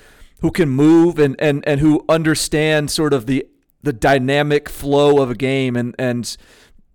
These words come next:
and, and have the instincts that s-, y-, are honed playing different sports, different positions, whatever, I think count. And Jalen Carter is that guy. He played,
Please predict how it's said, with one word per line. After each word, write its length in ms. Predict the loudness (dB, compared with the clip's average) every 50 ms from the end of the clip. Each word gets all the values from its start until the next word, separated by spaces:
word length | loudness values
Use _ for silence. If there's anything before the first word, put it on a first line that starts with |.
| -8
and, 320 | -4 -2 -2 -2 -2 -2 -4
and 160 | -4 -4 -2
have 220 | 0 0 0 0 0
the 180 | -2 -4 -2
instincts 760 | -2 -4 -4 -4 -4 -4 -4 -4 -4 -6 -8 -8 -10 -10 -12 _ _ _ _ _ _ _ _
that 340 | -6 -2 0 0 -2 -2 -6
s-, 360 | -10 -8 -8 -8 -10 -10 -12
y-, 280 | -14 -18 -20 -18 -20 -18 -12 -6
are 460 | -2 0 2 2 2 2 2 0 -4 -6 -14 -20 -20 _ _ -18
honed 720 | -12 -4 -2 0 0 2 0 0 -2 -4 -6 -8 -10 -12 _ _ _ _ _
playing 640 | -8 -4 -4 -2 -2 0 -2 -2 -4 -4 -6 -8 -12 _ -20 _ _ _ _ _ _ _ _ _ _ _ _ _ -20 -20 _ _ _ 0
different 220 | 2 2 2 2
sports, 320 | 2 2 2 4 4 2 0
different 160 | -4 -4 -4
positions, 360 | 0 0 0 0 0 -2 0
whatever, 520 | 2 2 4 4 4 2 2 0 0 0 -2
I 60 | -4
think 280 | -4 -4 -4 -6 -6 -8
count. 400 | -4 -2 0 2 2 2 0 -2 -4
And 120 | -6 -4 -2
Jalen 300 | 0 0 0 0 -2 -2
Carter 460 | 0 2 4 4 4 2 0 -2 -4 -12 _ _ _ -20 -20 _ -20 -20 _ _ _ _ -4
is 160 | -4 -2 0
that 200 | 2 2 2 2
guy. 240 | 2 0 0 0 0
He 80 | -2 -4
played, 520 | -2 0 2 2 4 2 0 -2 -4 -10